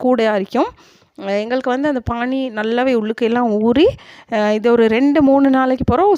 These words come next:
சூப்பரான டேஸ்ட் வரும். நல்லா பஞ்சு மாதிரி ஜூஸியா நல்ல ஒரு பூந்தி வந்து உங்களுக்கு செஞ்சு கொள்ளையிலும். வீட்டிலே செய்யணும். உங்களுக்கு ஃபங்க்ஷன் எதுவும் வந்துச்சுன்னா,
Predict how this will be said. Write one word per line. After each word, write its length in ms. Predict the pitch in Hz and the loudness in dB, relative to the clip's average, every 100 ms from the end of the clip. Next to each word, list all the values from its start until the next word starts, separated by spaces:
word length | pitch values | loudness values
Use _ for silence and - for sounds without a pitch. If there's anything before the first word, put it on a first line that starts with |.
| - | 0
சூப்பரான 600 | 240 269 - 254 254 302 262 | -2 -2 -4 -4 -2 -2 -2
டேஸ்ட் 260 | 240 - | -4 -6
வரும். 240 | 220 220 302 | -10 -8 -6
நல்லா 280 | 233 247 269 | -6 -4 -4
பஞ்சு 360 | 233 240 247 | -2 -2 -2
மாதிரி 380 | 254 226 262 339 220 | -2 -2 -2 -4 -2
ஜூஸியா 640 | 233 254 302 - 269 302 | -2 0 0 0 -2 0
நல்ல 460 | 370 220 247 285 277 | -2 -2 0 0 0
ஒரு 220 | 254 370 - - - - | 2 0 -4 -20 -14 -4
பூந்தி 240 | 226 254 | -2 0
வந்து 300 | 233 220 277 | -2 -2 -2
உங்களுக்கு 400 | 247 220 220 302 - | -2 -2 -2 -4 -4
செஞ்சு 200 | 214 202 | -4 -4
கொள்ளையிலும். 320 | 214 214 220 220 | -2 -2 -2 0
வீட்டிலே 360 | 220 - 269 269 | -2 0 -2 -2
செய்யணும். 380 | 220 214 285 | -2 -2 2
உங்களுக்கு 300 | 320 262 269 - | 2 2 0 -2
ஃபங்க்ஷன் 400 | 262 330 - 330 | -2 0 2 2
எதுவும் 380 | 262 254 247 240 | 2 0 0 -2
வந்துச்சுன்னா, 380 | 233 226 247 | -6 -6 -2